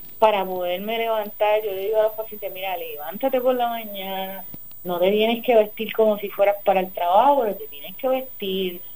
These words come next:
A las muchachas les digo, "Mira, si te maquillabas,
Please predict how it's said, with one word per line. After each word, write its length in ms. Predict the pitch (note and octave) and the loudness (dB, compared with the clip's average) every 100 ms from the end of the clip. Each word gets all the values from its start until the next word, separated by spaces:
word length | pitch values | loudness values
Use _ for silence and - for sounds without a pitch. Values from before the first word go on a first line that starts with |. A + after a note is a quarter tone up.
| - - | -20 -8
A 80 | D#3 | -4
las 160 | E3 F3 | -4 -6
muchachas 420 | E3 - - G#3 | -12 -12 -2 0
les 140 | A3 | 4
digo, 240 | A3+ A3+ G3+ | 6 6 6
"Mira, 260 | G3 F#3+ - | 4 2 0
si 80 | - | -6
te 160 | D#3 | -6
maquillabas, 760 | D3+ C#3+ - D3+ D#3 F#3+ C#4 D#4 | -6 -8 -6 -2 6 8 8 6